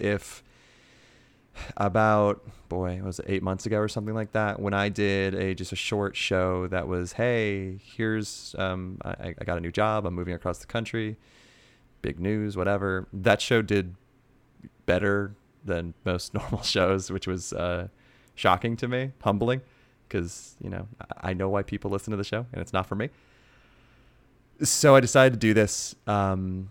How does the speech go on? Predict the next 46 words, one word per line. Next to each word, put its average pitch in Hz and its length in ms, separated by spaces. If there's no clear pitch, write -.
it's 113 160
either 104 160
gonna 101 140
be, 98 80
like, 92 100
a - 40
twenty-minute 113 460
thing, 143 360
or 123 40
it 117 40
could 131 140
be 131 140
a 135 40
two-hour 143 400
thing. 143 320
I'm 120 120
<laughs> 165 720
maybe 120 340
somewhere 113 360
in 110 80
the 107 60
middle 104 280
would 101 140
be 101 160
ideal. 92 760
Uh, 98 440
I, - 80
I 117 40
don't 117 100
wanna, 110 200
you 104 100
know, 95 100
just 92 160
do 90 160
preamble 92 420
forever. 90 480
Uh, 90 240
uh, 92 320
I'm 139 260
unemployed 104 500
for - 120
the 104 60
first 110 220
time 98 380
in, 90 380
boy, 50 280